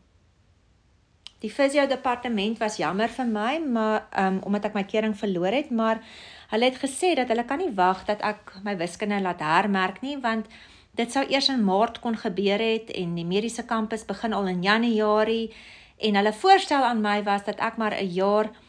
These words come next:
B S C moet gaan doen en dan weer aansoek moet doen vir fisioterapie die volgende jaar. Die probleem hiermee was dat ek nou universiteitsvakke sou hê, ehm, en, en universiteitsfisika, universiteitschemie,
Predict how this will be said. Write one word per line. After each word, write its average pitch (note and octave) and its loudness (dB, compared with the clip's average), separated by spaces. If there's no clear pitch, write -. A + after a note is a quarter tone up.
B - -2
S B3 2
C D#4 0
moet C#4+ -2
gaan C4 -2
doen D#4 0
en G3+ 0
dan F#3+ -2
weer F#3+ 0
aansoek - -8
moet D#3+ -10
doen D3+ -10
vir - -10
fisioterapie F3+ -4
die D#3 -8
volgende F#3 -2
jaar. - -12
Die A3 -4
probleem B3 0
hiermee A#3+ 2
was F3+ 0
dat F#3 -2
ek G3+ -6
nou F#3 0
universiteitsvakke F#3+ -2
sou E3 -4
hê, F3 -2
ehm, F3+ -2
en, G3 0
en G3 -4
universiteitsfisika, G3+ 0
universiteitschemie, F#3 -2